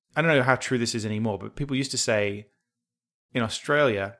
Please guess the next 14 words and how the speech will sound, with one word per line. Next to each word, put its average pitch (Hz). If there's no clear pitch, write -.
it's -
not 127
illegal 117
to 110
download 107
stuff. -
It's 117
only 110
illegal 104
if 113
you're 101
uploading. 135
Is 123
that, -